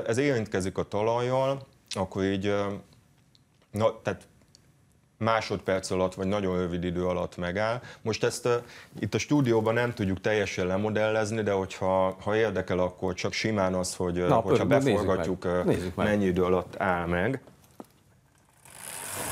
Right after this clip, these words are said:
Speaker 1: Hát
Speaker 2: Igen,
Speaker 1: most
Speaker 2: és most
Speaker 1: azért egy elég nagy sebességgel
Speaker 2: Igen.
Speaker 1: beforgattuk.
Speaker 2: Oda csapódik
Speaker 1: Most
Speaker 2: mindjárt.
Speaker 1: ezt így leteszem, akkor ez így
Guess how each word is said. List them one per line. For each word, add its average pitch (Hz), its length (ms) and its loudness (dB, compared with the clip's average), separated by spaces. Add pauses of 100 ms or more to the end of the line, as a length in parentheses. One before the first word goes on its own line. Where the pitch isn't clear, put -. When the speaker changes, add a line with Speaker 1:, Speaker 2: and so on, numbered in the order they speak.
(1400)
Speaker 1:
Hát 196 100 6
Speaker 2:
Igen, 175 120 8
Speaker 1:
most 139 100 6
Speaker 2:
és - 60 0
most 113 140 6
Speaker 1:
azért 123 160 6
egy 131 80 6
elég 120 240 6
nagy 107 160 4
sebességgel 104 560 4
Speaker 2:
Igen. 165 180 6
Speaker 1:
beforgattuk. 131 640 4
Speaker 2:
Oda 120 160 8
csapódik 107 380 2
Speaker 1:
Most 113 140 6
Speaker 2:
mindjárt. 92 200 4
Speaker 1:
ezt 113 100 4
így 107 60 4
leteszem, 139 560 4 (300)
akkor 107 300 0
ez 98 180 0
így 95 300 0